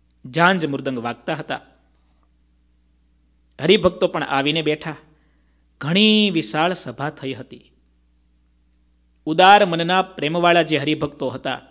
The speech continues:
તેઓ આવો અલૌકિક સમય જાણીને થાળ ભરી ભરીને ફગવા લાવ્યા.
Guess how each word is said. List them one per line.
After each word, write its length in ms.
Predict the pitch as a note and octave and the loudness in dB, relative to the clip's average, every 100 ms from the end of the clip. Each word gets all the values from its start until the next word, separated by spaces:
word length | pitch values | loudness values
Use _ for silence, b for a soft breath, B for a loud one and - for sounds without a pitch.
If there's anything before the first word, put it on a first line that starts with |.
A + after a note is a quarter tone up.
| _ _ _ _ _ _ _ _ _ _ _ _ - | _ _ _ _ _ _ _ _ _ _ _ _ -4
તેઓ 160 | D3+ | 0
આવો 320 | D3+ D3 D#3+ | 0 2 4
અલૌકિક 540 | F3 - C#3+ D#3+ F#3 F3+ | 2 0 -2 0 -2 -6
સમય 320 | - D3 D3+ | -10 -6 -6
જાણીને 600 | B2+ C3 D3 F3+ G3 - _ _ _ - | -8 -8 -6 -6 -8 -12 _ _ _ -12
થાળ 340 | - D3+ F#3 | 0 2 2
ભરી 380 | - - C#3+ F3+ | 0 -6 0 0
ભરીને 320 | C#3+ D3+ D3 | 0 -2 -2
ફગવા 380 | A#2+ - B2+ C#3 | -6 -10 -8 -8
લાવ્યા. 380 | D3+ A2 A2 | -8 -12 -18